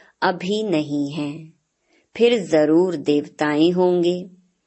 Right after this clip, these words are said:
उनको स्वर्ग कहा जाता है। पैराडाइज अक्षर बहुत अच्छा है। हम पुरुषार्थ कर रहे हैं स्वर्ग का मालिक बनने के लिए।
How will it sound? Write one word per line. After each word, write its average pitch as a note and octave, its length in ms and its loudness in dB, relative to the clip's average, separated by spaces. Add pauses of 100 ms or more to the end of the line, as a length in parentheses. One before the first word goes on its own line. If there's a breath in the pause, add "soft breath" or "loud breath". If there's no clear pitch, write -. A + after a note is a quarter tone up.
(560)
उनको G#3 520 4
स्वर्ग F3+ 680 0
कहा D3+ 340 0
जाता D3 480 -2
है। G3 440 0
पैराडाइज E3 880 2
अक्षर D3 600 -2
बहुत D#3 520 0
अच्छा F#3 380 -2
है। F#3 340 -4 (840 soft breath)
हम A3+ 220 2
पुरुषार्थ F3+ 760 0
कर F#3 280 0
रहे D3+ 480 0
हैं D#3+ 460 -2 (260 soft breath)
स्वर्ग G#3 680 2
का E3 200 0
मालिक D#3 640 0
बनने D3 560 2
के D3+ 240 -4
लिए। C#3+ 480 -4